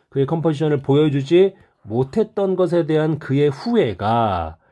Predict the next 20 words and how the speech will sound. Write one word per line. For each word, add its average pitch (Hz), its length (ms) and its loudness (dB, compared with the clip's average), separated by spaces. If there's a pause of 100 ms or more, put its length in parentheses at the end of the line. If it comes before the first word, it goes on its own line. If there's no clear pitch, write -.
(300)
worried죠. 113 800 0 (180)
걱정하게 135 640 -2
했죠. 80 380 -14 (240)
걱정하게 147 480 0
만들었죠. 90 520 -6
그를요. 90 520 -6
나중에. 87 480 -8 (1080)
되셨습니까? 117 640 -2 (200)
예, 82 220 -10
요 90 100 -8
정도로 110 320 -2
할게요. 123 480 0 (840)
자, 104 120 -8
그 107 100 -2
다음에 139 520 2 (540)
evolution이죠. 147 1040 2 (160)
진화인데 131 640 -2
어떤 160 400 0
진화예요? 117 520 0 (320)
By 113 680 0